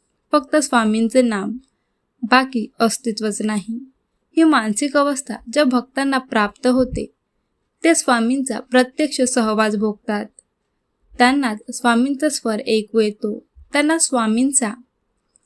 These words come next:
सुंदर अनुभव येतो. त्यांच्या मुखात जे स्वामींचे संदर्भ असतात ते अनुभवाचे बोल असतात. बाकीचे लोक अभ्यासातून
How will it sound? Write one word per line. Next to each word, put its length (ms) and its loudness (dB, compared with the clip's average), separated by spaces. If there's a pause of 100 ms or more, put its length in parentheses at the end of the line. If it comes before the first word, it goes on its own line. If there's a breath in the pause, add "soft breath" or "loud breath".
(120)
सुंदर 440 0
अनुभव 540 0
येतो. 320 -4 (400)
त्यांच्या 320 2
मुखात 440 0
जे 100 0
स्वामींचे 560 0
संदर्भ 540 0
असतात 400 -2 (560)
ते 60 4
अनुभवाचे 840 0
बोल 340 2
असतात. 400 -6 (420)
बाकीचे 600 -2
लोक 280 -2
अभ्यासातून 720 0